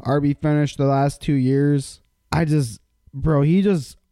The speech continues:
underperforms, it seems like, though. Like, I don't understand how he gets that many points to get up there. Like, I feel like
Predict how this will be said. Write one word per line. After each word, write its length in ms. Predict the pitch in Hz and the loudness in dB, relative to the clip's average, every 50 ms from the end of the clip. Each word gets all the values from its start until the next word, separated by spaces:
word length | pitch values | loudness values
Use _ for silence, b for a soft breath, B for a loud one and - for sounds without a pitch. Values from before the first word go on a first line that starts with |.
| - - | -8 -4
underperforms, 1080 | 143 156 170 175 170 165 135 - 139 127 123 113 - - - 123 131 139 147 143 131 | -2 0 2 2 2 0 0 0 -2 0 0 -2 -2 -2 -2 0 2 2 2 2 0
it 80 | 123 113 | -2 -4
seems 300 | - - 117 110 110 110 | -2 -2 0 0 0 0
like, 240 | 113 113 113 - - | 0 -2 -2 -2 -2
though. 180 | 127 117 117 | -2 0 0
Like, 140 | 117 123 117 | 0 0 -2
I 120 | - - | -2 -2
don't 180 | 160 170 170 - | 0 0 -2 -2
understand 580 | - 156 165 156 147 135 - 156 151 147 139 135 | -2 -2 0 0 0 -2 -2 -2 0 0 0 0
how 180 | 143 143 143 | 2 2 0
he 80 | 143 135 | 0 0
gets 220 | 123 139 131 - - | -2 -4 -4 -2 -4
that 160 | 139 127 107 | -4 -2 0
many 220 | 131 135 127 127 - | 0 0 0 -2 -2
points 480 | - - 131 123 131 151 147 - - | -4 -6 -4 -2 -2 -2 -2 -4 -4
to 100 | - 135 | -6 -4
get 220 | 117 120 127 123 120 | -2 -2 -2 0 0
up 220 | 127 - _ - | -2 -2 _ -4
there. 180 | 123 98 92 110 | -4 -2 0 0
Like, 140 | 110 107 | 0 0
I 100 | 113 123 | 0 -2
feel 240 | - - 147 151 151 | -2 0 0 0 2
like 340 | 143 139 135 120 - - | 2 0 0 -2 -4 -8